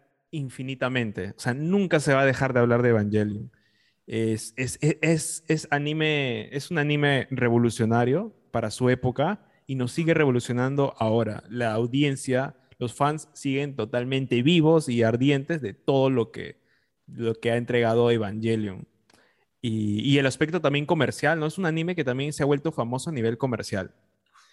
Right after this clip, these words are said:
Y, y por todo, o sea, las figuras, merchandising, todos estos aspectos es, es, es bastante chévere.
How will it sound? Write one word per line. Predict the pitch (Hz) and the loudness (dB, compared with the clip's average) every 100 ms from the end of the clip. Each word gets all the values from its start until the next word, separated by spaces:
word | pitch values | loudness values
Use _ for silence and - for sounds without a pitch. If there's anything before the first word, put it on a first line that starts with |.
| _ _ _ - | _ _ _ -8
Y, | 120 110 127 | -6 -2 -2
y | |
por | - 120 | 0 -2
todo, | 123 135 | 2 2
o | |
sea, | 120 127 117 107 101 | 2 2 2 0 -4
las | 113 110 | -8 -8
figuras, | - 127 143 135 120 117 | -2 2 4 4 2 0
merchandising, | 113 113 117 117 135 123 117 | -4 -6 -8 -6 -8 -8 -2
todos | 127 131 | 0 0
estos | 127 131 | 0 -2
aspectos | 120 117 - 123 | -2 -4 -6 -8
es, | 120 - | -8 -6
es, | 120 120 | -8 -2
es | 135 | 0
bastante | 139 131 131 131 | 0 0 -2 -2
chévere. | 135 120 104 | 2 2 2